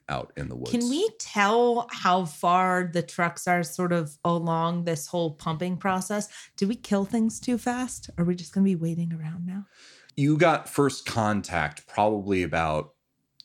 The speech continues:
Speaker 1: a tenth to a fifth of the way through. So it was quite early on when you guys parked. Um, at this point in time,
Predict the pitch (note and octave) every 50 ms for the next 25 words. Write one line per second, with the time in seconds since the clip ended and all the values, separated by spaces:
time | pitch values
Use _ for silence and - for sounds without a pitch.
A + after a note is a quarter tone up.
0 | _ _ - F2 E2+ - _ _ _ _ - - _ _ - - - - B2 A#2+
1 | A#2 A#2 - - - - _ _ - - - A2 G2+ F#2 F#2 F2 E2+ F2 F2 E2+
2 | E2+ E2+ E2+ E2+ E2+ E2+ E2 E2 - _ _ _ _ _ _ _ _ _ _ _
3 | _ - D#2 - - - - - B2 A2 - - A#2+ G2+ F#2+ G2+ F#2 F#2+ F#2+ F#2
4 | F#2+ F#2 F2+ - - - G2+ F#2+ F#2+ G2 G2 G2 G2+ G#2 - _ _ _ _ _
5 | _ _ _ _ - - G2 F#2 F#2+ - - - - F3+ E3+ E3 - - A2+ G#2
6 | G2 F2+ E2 E2+ E2+ E2+ E2 E2+ E2 D#2+ D#2+ E2 E2 E2 D#2+ D#2+ D2+ D#2 D2 D2
7 | D2 D2+ - - - - - - F#2 D#2 D2 - - _ - - - _ - -
8 | - _ _ _ _ - E2+ D#2 D#2 D#2 D#2 D#2 D#2+ D#2+ D#2 - G#2+ - - A2+
9 | - - - A#2+ G#2 F#2+ F#2+ F2 E2 - F#2+ F2+ F2 F2 F2 E2 E2 E2 E2